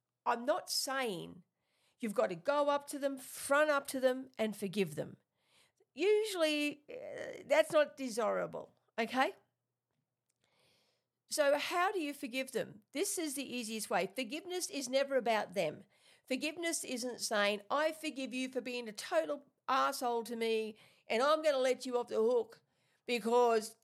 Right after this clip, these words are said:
that's just me being nice." No, that's not what forgiveness is. Forgiveness is when you no longer allow the actions of that person to bug you, when you are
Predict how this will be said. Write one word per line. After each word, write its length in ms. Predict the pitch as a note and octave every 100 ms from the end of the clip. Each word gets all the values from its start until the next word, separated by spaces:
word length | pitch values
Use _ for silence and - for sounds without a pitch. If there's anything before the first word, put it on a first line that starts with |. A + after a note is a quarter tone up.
| -
that's 300 | - D#4+ -
just 220 | D#4+ B3+
me 180 | C4 C4+
being 300 | C4 B3+ A#3
nice." 560 | A3+ G3 - - - - _ -
No, 240 | B3+ C4+
that's 300 | A#3+ D4+ D#4
not 180 | C#4+ B3
what 180 | B3 B3
forgiveness 500 | A#3 A3 G#3 F3+ F3
is. 280 | F#3+ E3 - _ _ _ _ _ _
Forgiveness 960 | - C4 F#3 D#4 F#4 F4+ G#3 F#3+ - - -
is 180 | A#3 G3+
when 200 | A3+ A3
you 100 | A3
no 300 | G#3+ A#3 D#4 E4
longer 440 | D4 D4 C#4+ C#4+
allow 380 | B3+ A3+ G3+ F#3+
the 220 | F#3 G#3 -
actions 540 | A3+ C4+ - D4 C4
of 140 | A#3+ G3+
that 260 | A#3 -
person 520 | - A3+ F#3 - G3+ G3
to 300 | A#3+ G#3+ G#3+ _
bug 280 | A#3 G#3+ F#3
you, 300 | E3 D#3+ F3 - _ _ - _
when 220 | A3 A3+ A3+
you 200 | C4
are 140 | D4